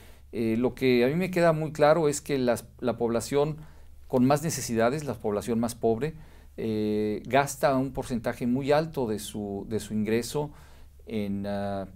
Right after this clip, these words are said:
en productos donde hay altas concentraciones, es decir, donde hay muy pocas empresas, donde hay muy poca competencia. Y en el caso de México hemos, eh, nosotros, eh, visto algunos estudios que muestran que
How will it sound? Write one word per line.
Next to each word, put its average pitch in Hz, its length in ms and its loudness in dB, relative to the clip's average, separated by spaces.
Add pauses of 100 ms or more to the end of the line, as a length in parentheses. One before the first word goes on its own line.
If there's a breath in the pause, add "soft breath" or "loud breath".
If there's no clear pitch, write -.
(260 loud breath)
en 113 160 -4
productos 131 840 -2
donde 120 420 0
hay 139 200 -2 (100)
altas 156 340 -2
concentraciones, 110 960 -6 (300)
es 113 80 -4
decir, 123 240 -4
donde 110 220 0
hay 135 40 0
muy 156 140 -2
pocas 156 340 -6
empresas, 120 440 -4
donde 110 180 -4
hay 131 60 -2
muy 135 100 -8
poca 135 240 -2
competencia. 123 640 -4
Y 170 80 -4
en 185 80 -2
el 180 80 -6
caso 220 200 2
de 220 60 6
México 190 520 -2 (420 loud breath)
hemos, 165 640 0
eh, 123 180 2
nosotros, 131 720 2 (420 loud breath)
eh, 107 680 2 (160)
visto 135 360 -2
algunos 139 320 -2
estudios 135 480 -4
que - 100 -6
muestran 113 460 -2
que 101 560 -4